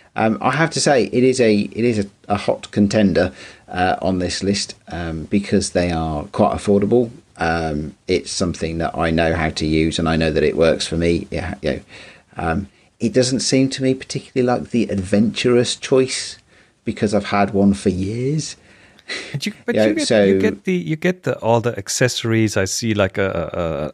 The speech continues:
Speaker 2: a, an underwater housing here and things
Speaker 1: Yeah.
Speaker 2: like that. So you, you would be set for, for a, for an active, adventurous lifestyle with that.
Speaker 1: I would. So there's, so there's some good things here, right? Which is, um, uh, uh, one of the things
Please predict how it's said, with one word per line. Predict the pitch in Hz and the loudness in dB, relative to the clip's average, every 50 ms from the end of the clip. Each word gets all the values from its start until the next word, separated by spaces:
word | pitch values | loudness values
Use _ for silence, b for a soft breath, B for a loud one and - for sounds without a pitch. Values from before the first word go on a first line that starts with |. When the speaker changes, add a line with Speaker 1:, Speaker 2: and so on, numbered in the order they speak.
| - - | -6 -6
Speaker 2:
a, | 104 | -4
an | 101 98 - | -4 -4 -4
underwater | - 101 98 98 98 104 110 113 107 | -6 -4 -4 -2 0 2 2 2 2
housing | 92 104 98 107 104 - - 107 107 104 | 0 0 -2 -2 -2 0 0 2 2 2
here | 104 101 107 104 101 101 101 101 101 98 98 101 | 2 2 2 2 4 4 4 4 2 2 2 2
and | 98 98 95 92 92 90 _ - | 2 0 -2 -2 -4 -8 _ -4
things | - 107 104 | -2 0 2
Speaker 1:
Yeah. | 104 - | 2 2
Speaker 2:
like | 90 87 90 - | 0 -2 -4 -4
that. | - 87 85 95 98 | -6 -6 -4 -4 -6
So | - - - 104 98 98 98 B B B B B B B | -6 -2 0 2 2 0 -2 B B B B B B B
you, | - 110 113 113 117 | -6 -6 -6 -6 -4
you | 120 139 160 | -2 0 2
would | 190 175 143 - | 2 2 2 2
be | - 117 110 110 107 107 107 104 104 | 2 2 4 4 2 2 2 2 0
set | 101 - - - - 117 117 - | 0 -2 -2 0 0 0 0 -2
for, | - - - 113 104 101 98 98 98 98 98 98 98 98 _ _ _ _ - | -8 -8 -2 0 2 2 4 2 2 2 0 0 -2 -4 _ _ _ _ -10
for | - 120 110 104 101 104 | -4 -2 0 0 2 0
a, | 104 101 98 98 98 92 98 | 0 0 0 0 -2 -4 -6
for | - - - - 117 107 | -10 -8 -2 0 2 2
an | 110 - _ - | 0 -2 _ -8
active, | 117 123 - - 123 117 113 104 113 | -8 -6 -2 2 2 2 2 2 0
adventurous | 107 - - 110 101 104 - 107 101 - - | -4 -2 -2 -2 -2 -2 -2 -4 -4 -4 -4
lifestyle | 95 80 90 87 - - - 95 - - - - - | -6 -6 -6 -6 -10 -10 -10 -10 -10 -10 -12 -14 -16
with | - - | -16 -18
that. | - - - - - _ _ _ _ _ _ _ _ _ _ _ _ _ - | -18 -18 -20 -20 -20 _ _ _ _ _ _ _ _ _ _ _ _ _ -2
Speaker 1:
I | 143 143 123 | 0 2 4
would. | 110 98 80 - - | 4 2 2 0 -2
So | - - 131 | 2 4 4
there's, | 120 127 120 120 120 95 104 98 - | 4 4 2 0 -4 -8 -6 -4 0
so | - 120 110 | 2 4 4
there's | 104 104 101 - | 4 2 0 0
some | - 107 101 101 | 0 0 2 4
good | 135 120 101 | 2 2 2
things | - - 98 92 85 80 - | 0 -2 -2 0 -2 -2 -6
here, | - - 85 80 - - | -6 -6 -6 -6 -6 -4
right? | - 85 90 - - | -4 -4 -4 -4 -4
Which | 85 92 - - - 98 | -4 -4 -4 -2 -2 -2
is, | 90 85 82 78 - - - | 0 0 -2 -4 -6 -10 -6
um, | 78 82 80 80 78 71 76 71 - - | -6 -4 -2 -2 -2 -4 -4 -6 -8 -12
uh, | |
uh, | 69 57 57 62 58 - - 73 85 85 80 78 78 78 73 65 57 69 | -12 -10 -8 -10 -10 -8 -6 -2 0 0 0 0 0 -2 -2 -4 -6 -4
one | 90 98 107 110 104 | 0 2 4 4 4
of | 101 | 4
the | 98 | 2
things | - 101 90 87 | 0 -2 -2 -2